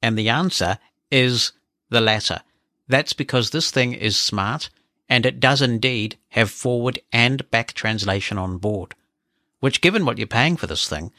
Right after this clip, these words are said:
is pretty impressive. So if you bring a text file into the Mantis, you will see it in contracted Braille because it's forward translating. If you then go into the editor and your Braille profile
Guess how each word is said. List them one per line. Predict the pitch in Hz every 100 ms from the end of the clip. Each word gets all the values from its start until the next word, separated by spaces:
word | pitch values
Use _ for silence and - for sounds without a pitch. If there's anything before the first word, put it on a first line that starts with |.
| _ _ _ -
is | 117
pretty | - 139
impressive. | 117 104 110 - 76 - _ _ _ _ _ -
So | 143 131 -
if | - -
you | 190
bring | 170 156 131 143 - _
a | -
text | - 143 - -
file | - 82 82 127 - _ -
into | 131 127 127 120 - 113 110 107 - _
the | 113
Mantis, | 101 90 101 147 - _ _ _ _ -
you | 117
will | 123 127
see | - 120
it | 110
in | 107 107
contracted | 113 107 113 - 127 113
Braille | 95 107 107 _ _ -
because | 120 110
it's | 113 -
forward | - 127 123 120
translating. | - 107 104 104 110 - - _ _ _ _ -
If | 120
you | 160
then | 180 165 156
go | 131 127
into | 131 131
the | 113 95
editor | 110 127 - 147 - _ _ _ _
and | 120 110
your | 120
Braille | 107 110 127 147
profile | 139 - 127 143 - 76 80 123